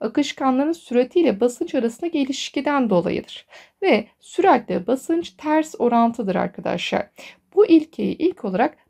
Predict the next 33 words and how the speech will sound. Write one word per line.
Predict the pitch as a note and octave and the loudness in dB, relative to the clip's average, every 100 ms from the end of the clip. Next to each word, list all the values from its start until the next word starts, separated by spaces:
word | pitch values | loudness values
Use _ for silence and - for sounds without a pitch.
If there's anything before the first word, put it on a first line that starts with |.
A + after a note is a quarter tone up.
| _ | _
Bernoulli | A#3 D4 C#4+ D4 F#4+ D4+ A3 | 2 4 2 0 0 2 2
adında | A3+ G3 A3 | 2 2 4
bir | G4 G#4+ | 2 4
bilim | D#4 G#3 | 2 2
adamı | F3+ F3 F3 | 0 -2 -6
bulmuştur | F3 F3+ - - - _ _ - | -8 -8 -12 -14 -16 _ _ -10
ve | D#4 | 0
kendi | G4 F#4 B3+ | 4 6 4
ismini | A#3+ G3 F3+ | -2 -4 -4
koymuştur | - G3 A3+ C#4 | -2 -2 -2 -4
arkadaşlar | C#4 C#4 C4+ C4+ C4+ D4 C#4 | -4 -2 -2 -2 -2 0 0
buna. | C4 C#4 D4 - _ - | 4 2 2 -6 _ 2
Bernoulli | D4 C#4 G#3+ F3+ | 2 2 0 0
ilkesi | A#3+ A#3+ C4 G3 | -2 -6 -8 -6
olarak | F#3+ D4+ G#3+ | -4 -4 -6
açıklar. | - - - - - _ - - - | -16 -8 -8 -8 -18 _ -20 -20 -6
Akışkanın | A3 A#3 D4 - D#4 F#4 G#4 | 0 2 2 0 -2 0 0
hızının | E4+ A#3+ G#3 | 0 0 0
artması | G#3+ A3+ A3 G#3 F#4+ G4+ | -2 -2 -4 -4 -4 -2
basıncı | D4 - C4+ G4 | -2 0 0 4
azaltır. | D#4 B3+ A#3+ G3+ - - - | 4 6 6 4 -4 -14 -8
Dedik | A3+ C4+ | -6 -4
biraz | A#3 A3 | -4 -2
önce | G#3+ A3+ D4+ | -2 -2 -4
ters | A#3+ A3+ A3+ | -4 -4 -4
orantılıdır. | F#3+ F3+ - F#3 - - - _ | -2 -2 -4 -12 -16 -20 -20 _
Yani | A3+ D4 A#3 F3+ | 0 2 2 2
hızın | - A3+ G3+ G4+ G4+ | -2 -6 -2 -2 0
düşük | C4+ - - A3+ | -2 -4 -8 -4
olduğu | F#3+ F#3 | -4 -2
yerde | F#3 - - F#3 | -2 -2 -6 -8
basınç | F#3 B3+ C4 | -6 -8 -8
fazladır. | - C#4 C#4 D4 C#4 D4+ - | -2 0 2 2 2 0 -2